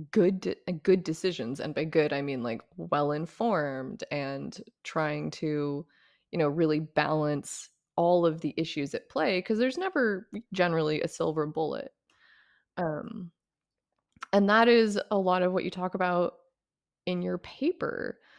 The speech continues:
It's this great combination of, like, shark conver-, shark, blah, blah, blah, shark conservation,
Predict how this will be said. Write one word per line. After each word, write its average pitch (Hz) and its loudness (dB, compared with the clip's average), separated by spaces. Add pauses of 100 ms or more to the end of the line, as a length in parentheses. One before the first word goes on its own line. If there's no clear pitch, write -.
(120)
It's 190 -4
this 202 -2
great 208 2
combination 180 0 (140)
of, 160 -4 (340)
like, - -4 (100)
shark 247 2
conver-, 226 0 (260)
shark, 220 -2
blah, 175 -2
blah, 190 0
blah, 160 -4 (680)
shark - 0 (240)
conservation, 220 0